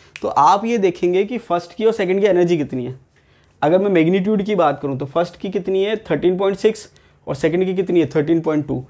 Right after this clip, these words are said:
तो फर्स्ट और सेकंड की जो एनर्जी की वैल्यू आ रही है, डिफरेंस जो मैग्नीट्यूड आ रहा है, तो देखिए थर्टीन पॉइंट सिक्स में से थ्री पॉइंट फ़ोर माइनस करेंगे तो ये आ जाएगा टेन पॉइंट टू, मैग्नीट्यूड की बात कर रहा हूँ,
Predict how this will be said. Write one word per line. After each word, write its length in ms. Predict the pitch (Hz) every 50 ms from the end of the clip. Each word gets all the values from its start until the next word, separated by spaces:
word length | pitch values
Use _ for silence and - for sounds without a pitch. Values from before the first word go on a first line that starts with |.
| _ _ _ _ _
तो 80 | - 208
फर्स्ट 360 | 208 - - 208 233 233 233
और 160 | - - - -
सेकंड 380 | - - 175 170 - 196 214
की 80 | 202 233
जो 140 | 196 233 233
एनर्जी 420 | - 160 156 156 170 175 175 220 220
की 140 | 226 220
वैल्यू 320 | 214 180 156 160 196 214 214
आ 100 | 190 165
रही 140 | 147 143 135
है, 80 | 135
डिफरेंस 340 | 127 135 135 135 180 180 175
जो 80 | 180 185
मैग्नीट्यूड 480 | 156 147 160 180 190 190 208 196 165
आ 60 | 120
रहा 100 | 135 131
है, 120 | - - - - _ _ _ -
तो 60 | -
देखिए 240 | 175 208 190 214 196
थर्टीन 340 | - - 175 165 185 214 214
पॉइंट 180 | 214 220 220
सिक्स 220 | 196 - 202 - -
में 60 | 208
से 120 | 208 -
थ्री 180 | 220 - 190 196
पॉइंट 200 | 190 214 214 208
फ़ोर 180 | - 202 202 185
माइनस 260 | 180 175 180 190 190
करेंगे 240 | - 175 180 190 196
तो 100 | 202 202
ये 60 | 185
आ 60 | 185
जाएगा 200 | 160 165 175 208
टेन 260 | 202 - 180 160 160 160
पॉइंट 220 | 165 160 156 143
टू, 120 | 131 131 123 117 - _ _ _ _ _ _ _ _ _ _ _
मैग्नीट्यूड 500 | - 143 156 160 175 185 185 170 190 185 175
की 80 | 180 175
बात 240 | 156 143 135 131 -
कर 80 | 131
रहा 80 | 131 127
हूँ, 160 | 120 120 113